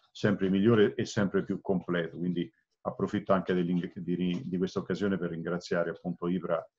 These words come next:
di questa sua disponibilità. Ehm,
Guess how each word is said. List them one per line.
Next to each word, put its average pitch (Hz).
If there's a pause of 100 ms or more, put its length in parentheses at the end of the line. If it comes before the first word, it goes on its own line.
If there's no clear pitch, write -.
(180)
di 92
questa 90
sua 92
disponibilità. 82 (800)
Ehm, 107